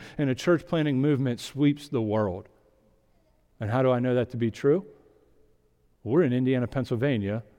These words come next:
worshiping Jesus in twenty twenty-one. And maybe you're not paying attention. That's how we know it works. That's how we know Christ is doing it.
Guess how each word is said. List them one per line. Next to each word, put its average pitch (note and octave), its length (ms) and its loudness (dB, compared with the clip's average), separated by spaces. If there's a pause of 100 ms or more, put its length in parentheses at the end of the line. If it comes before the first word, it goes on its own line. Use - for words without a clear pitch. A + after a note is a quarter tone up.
(240)
worshiping C3 480 0
Jesus G#2 520 -2
in G#2+ 140 -4
twenty G#2 300 -4
twenty-one. F#2 500 -4 (1900)
And G#2 280 -2
maybe A2+ 140 0
you're A#2 80 0
not A#2 80 0
paying C3+ 140 0
attention. B2+ 460 -2 (800)
That's F#3+ 220 0
how C4 140 6
we A3 160 4
know E3+ 340 4
it D3+ 240 0
works. - 640 2 (800)
That's E3+ 160 -4
how A#3 180 6
we G#3+ 120 4
know G#3 260 4
Christ - 560 2
is D#3+ 140 -2
doing E3+ 320 4
it. A2 160 -14